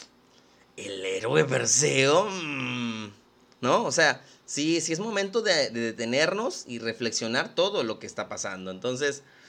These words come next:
mm, yo los invito a que ustedes hagan eso y reflexionenlo, lleguen a sus propias conclusiones. Esa podría ser una de, de las que yo me detengo a veces, a,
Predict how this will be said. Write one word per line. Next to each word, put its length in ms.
mm, 760
yo 140
los 160
invito 460
a 140
que 60
ustedes 260
hagan 240
eso 360
y 320
reflexionenlo, 680
lleguen 300
a 60
sus 100
propias 220
conclusiones. 600
Esa 420
podría 300
ser 160
una 240
de, 240
de 160
las 160
que 140
yo 380
me 120
detengo 420
a 40
veces, 460
a, 300